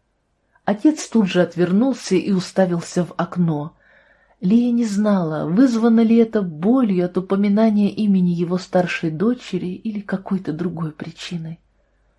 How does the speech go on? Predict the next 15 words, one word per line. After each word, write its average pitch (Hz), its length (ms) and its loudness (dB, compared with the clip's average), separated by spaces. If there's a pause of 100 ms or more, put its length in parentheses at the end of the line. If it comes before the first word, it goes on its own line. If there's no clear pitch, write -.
(960)
Она 254 260 4
дожидалась, 180 920 0
когда 180 300 0
кто-нибудь 247 640 -2
напомнит, 170 760 -4
что, - 240 -4
согласно 196 600 0
постановлению 190 1000 0
епископа 180 640 -2
Бонтрагера, 170 880 -2 (380)
а 175 100 0
также 180 380 2
личным 226 520 0
пожеланиям 170 640 0
отца, 156 540 -8